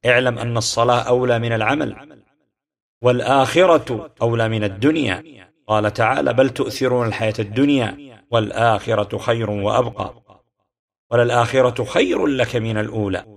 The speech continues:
اجعل للصلاة مكانها الثابت في يومك، خطط لعملك وأدر وقتك وقد نفسك بحيث يأتي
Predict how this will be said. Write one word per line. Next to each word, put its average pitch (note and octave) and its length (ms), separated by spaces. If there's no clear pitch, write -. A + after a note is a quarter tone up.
اجعل G3 480
للصلاة F#3+ 840
مكانها B2+ 560
الثابت A2 640
في A#2+ 120
يومك، F#2+ 640
خطط - 580
لعملك B2 840
وأدر B2+ 480
وقتك A#2 480
وقد C3+ 360
نفسك B2+ 720
بحيث C3+ 520
يأتي B2+ 680